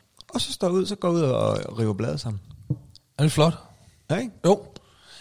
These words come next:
Speaker 2: Især andre, jeg hører i din alder, de er jo, når de tager på druk, de er jo ramt i flere dage. Jeg har jo ikke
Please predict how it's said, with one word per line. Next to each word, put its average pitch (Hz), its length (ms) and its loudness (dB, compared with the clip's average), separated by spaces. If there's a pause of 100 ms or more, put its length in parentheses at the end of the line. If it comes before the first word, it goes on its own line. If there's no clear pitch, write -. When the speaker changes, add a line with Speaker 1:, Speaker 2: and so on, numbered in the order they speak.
Speaker 2:
Især 190 240 6
andre, 185 320 8
jeg 131 160 8
hører 151 200 10
i 131 100 8
din 143 220 2
alder, 127 300 0
de 147 160 -2
er 165 40 4
jo, 147 120 4
når 117 120 2
de 139 120 -2
tager 117 180 2
på 98 100 2
druk, 120 320 2
de 151 40 -2
er 147 40 2
jo 131 120 2
ramt 135 300 0
i 120 80 -4
flere 131 240 0
dage. 127 280 0
Jeg 151 100 2
har 143 100 4
jo 117 60 4
ikke 135 140 0